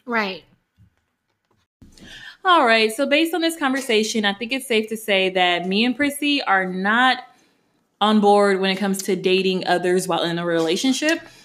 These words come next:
Speaker 2: And then Nicole, she is okay with having an open relationship as long as it's open and honest for everyone,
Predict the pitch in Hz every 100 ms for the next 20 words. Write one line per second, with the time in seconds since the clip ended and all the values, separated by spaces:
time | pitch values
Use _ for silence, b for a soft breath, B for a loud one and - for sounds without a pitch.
0 | B - 277 185 185 185 403 480 311 349
1 | - - 262 277 - 247 226 - 220 220
2 | 233 226 208 202 196 - 175 - - 196
3 | 196 185 185 190 185 220 320 320 269 277
4 | 269 - b b b 202 190 214 202 196
5 | 190 185 - 202 202 208 - 180 180 180
6 | - - _ _ _ _ - 208 190 196
7 | 269 381